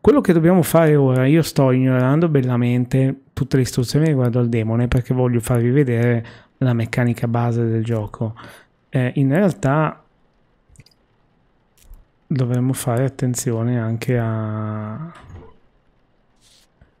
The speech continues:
Questo, no? Eccola qua. Glutaraldeide, apriamo qui,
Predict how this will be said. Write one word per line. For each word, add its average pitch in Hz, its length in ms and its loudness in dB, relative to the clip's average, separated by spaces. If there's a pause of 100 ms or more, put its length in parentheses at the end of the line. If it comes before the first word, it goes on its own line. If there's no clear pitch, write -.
(1000)
Questo, 135 520 -6
no? 175 320 -2
Eccola 120 300 -6
qua. - 240 -16 (960)
Glutaraldeide, 165 1200 -2
apriamo 127 420 -2
qui, 190 360 -2